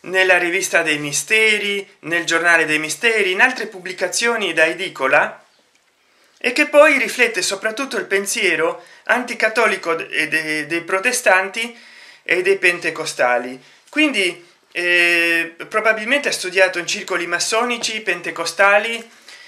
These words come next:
e t-, t-, c'è un rigurgito anticattolico e anticristiano convenzionale. Poi magari lei ha unito le sue esperienze di viaggi e le sue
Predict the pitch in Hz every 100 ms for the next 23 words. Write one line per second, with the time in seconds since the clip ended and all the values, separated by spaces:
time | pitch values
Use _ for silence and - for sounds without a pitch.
0 | - - - 185 185 185 180 175 175 156
1 | - - - 240 - 247 233 214 202 196
2 | 190 190 208 269 269 170 151 151 143 143
3 | 175 185 180 175 185 226 233 226 180 160
4 | 170 185 190 160 151 175 165 156 143 143
5 | 139 - 131 123 110 113 - - - -
6 | _ 311 269 190 240 202 202 226 196 180
7 | 196 202 170 143 143 202 202 185 180 185
8 | 180 151 147 165 170 143 135 120 120 _
9 | _ _ _ _ _ _ _ - 147 165
10 | 160 - 214 156